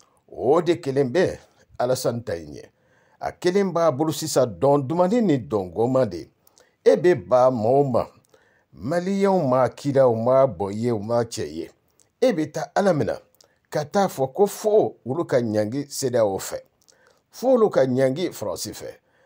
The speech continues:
F'olu ka ɲangi, eh, Union Africaine fɛ. Nations Unies fɛ. O yɛrɛ m'i bɔ. I y'a faamuya, Bala. Eh, i b'i ka sɔrɔsiw de ta.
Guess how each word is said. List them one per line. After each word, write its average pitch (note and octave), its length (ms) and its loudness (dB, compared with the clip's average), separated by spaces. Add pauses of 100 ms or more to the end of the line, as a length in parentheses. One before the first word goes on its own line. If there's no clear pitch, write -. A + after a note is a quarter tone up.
(220)
F'olu A#3+ 420 2
ka F#3 160 4
ɲangi, D#3+ 580 0
eh, B2+ 280 -6 (100)
Union E3+ 280 0
Africaine C#3 420 0
fɛ. - 180 -10 (520)
Nations F3+ 500 0
Unies F3+ 280 2
fɛ. F#2 160 -8 (320)
O - 180 -6
yɛrɛ C#3 220 4
m'i G2 220 -6
bɔ. C4+ 280 -2 (420)
I C3+ 60 -6
y'a C#3 140 4
faamuya, B2 400 0
Bala. F#2+ 300 -2 (400)
Eh, G3 140 4
i F3+ 40 -4
b'i F#3+ 160 -8
ka F#3+ 120 0
sɔrɔsiw D#3+ 480 -2
de A2+ 120 0
ta. - 300 -4